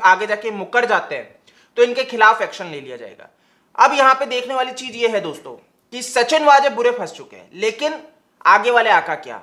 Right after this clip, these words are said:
दूसरा मैं आपको बता दूं, जो मीना जॉर्ज को गिरफ्तार, जो कस्टडी में लिया गया है एनआईए के द्वारा, जो एक बार गर्ल है थाने की, उनके साथ सचिन वाजे की बहुत नजदीकियां हैं। जी हाँ, सचिन वाजे ने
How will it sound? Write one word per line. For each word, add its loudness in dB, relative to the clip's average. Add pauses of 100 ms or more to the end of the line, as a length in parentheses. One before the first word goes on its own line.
(140)
दूसरा -2
मैं 0
आपको 2
बता -2
दूं, -6
जो -4
मीना 0
जॉर्ज 0
को -10
गिरफ्तार, 0
जो -4
कस्टडी -4
में -4
लिया -2
गया 0
है -2
एनआईए -4
के -8
द्वारा, 0 (420)
जो -4
एक -4
बार 4
गर्ल 0
है -6
थाने -4
की, -16 (720)
उनके 2
साथ 6
सचिन -4
वाजे 2
की -12
बहुत -2
नजदीकियां -12
हैं। -20 (280)
जी -2
हाँ, 4
सचिन 0
वाजे 2
ने -4